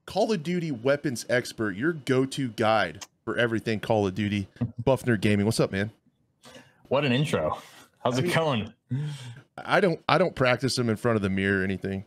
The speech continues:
Speaker 1: Like, it, I don't, I,
Speaker 2: <laughs>
Speaker 1: I
Speaker 2: Not at all.
Speaker 1: No, I don't, I don't do that kind of stuff.
Speaker 2: You're gonna give the best intros, damn it, no matter what.
Speaker 1: That, that would be, that would be weird. And so we're, so we're not doing that.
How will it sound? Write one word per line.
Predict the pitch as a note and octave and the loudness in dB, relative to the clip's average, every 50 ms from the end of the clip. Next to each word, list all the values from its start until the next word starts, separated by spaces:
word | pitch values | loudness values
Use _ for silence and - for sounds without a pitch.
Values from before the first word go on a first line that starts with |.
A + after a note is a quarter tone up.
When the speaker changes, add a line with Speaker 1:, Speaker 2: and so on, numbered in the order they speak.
| _ - | _ -12
Speaker 1:
Like, | - G2 F#2 | -12 -8 -6
it, | G#2+ - - - F2+ - - | -6 -6 -6 -6 -8 -6 -6
I | F3+ F#3 | -2 0
don't, | F3 E3 D3+ - | 0 0 0 0
I, | E3 | 0
Speaker 2:
<laughs> | D#3+ D3 - | 2 2 2
Speaker 1:
I | - | 2
Speaker 2:
Not | B2 A2 A#2 A#2 A#2 A2 | 4 2 2 2 2 0
at | G2+ | -2
all. | F#2+ F#2 F#2 E2+ D2+ - _ - | -2 -2 -2 -4 -4 -8 _ -4
Speaker 1:
No, | F#2+ G#2 G#2+ G2+ | 0 2 2 4
I | G#2 A2+ | 4 2
don't, | A2+ G#2+ F#2+ - | 2 0 -2 -2
I | - G2 G2 | -2 -2 0
don't | F#2+ D2 E2+ | -2 -2 -4
do | F2+ F2+ F2+ | -8 -12 -10
that | F2+ F#2 - | -10 -12 -12
kind | - - F#2 | -10 -10 -12
of | G2 | -10
stuff. | - - F#2 G2 G#2 - | -10 -10 -10 -10 -8 -8
Speaker 2:
You're | A#2+ G#2+ A#2 A#2 | -4 -2 0 0
gonna | A#2+ A#2 A#2 | 0 0 -2
give | G2+ B2 A2 | -2 -2 -2
the | - A#2 | -2 -4
best | F#2+ - C#3+ C3+ D3+ - - | -2 0 0 0 0 0 -2
intros, | C#3+ C#3+ C#3+ - C#3 C3 A#2+ G#2+ | -2 -2 0 -2 -2 -2 -2 0
damn | - B2+ B2+ C3 C3 | -2 0 0 0 0
it, | A#2+ | -2
no | A#2+ | -2
matter | A#2 B2 C3 C3 B2+ | 0 0 0 0 -2
what. | A#2 A2+ B2 D3 D3+ B2+ - - - - | -2 -2 -2 -2 -2 -2 -4 -6 -10 -10
Speaker 1:
That, | - G2+ A#2+ B2 B2 C#3 A#2+ | -2 0 0 2 2 0 0
that | G2+ - B2+ C#3+ D3 | 2 2 4 4 4
would | C3+ B2+ | 4 4
be, | A#2+ A#2+ A#2 A2+ | 2 2 0 0
that | - G#2 A#2 B2+ C3 | 0 2 2 2 2
would | B2 A2+ | 0 -2
be | G#2 G#2+ G2 | -2 -4 -6
weird. | F2 F2+ F2 F2+ F2+ F2 F2+ - - _ _ _ _ - C#3 | -6 -6 -6 -6 -6 -8 -8 -10 -16 _ _ _ _ -14 -12
And | - - - | -12 -12 -12
so | - - G3 F3+ | -4 -2 0 0
we're, | - E3 D#3+ C#3+ | 2 0 0 -2
so | - - - | -2 -2 -2
we're | F#2+ F#2+ F#2+ | -2 -2 -2
not | F#2 F2+ F2 - | -4 -6 -6 -6
doing | - F2+ F2+ F2+ F2+ | -6 -6 -6 -6 -6
that. | F2+ F#2 G#2 | -6 -6 -8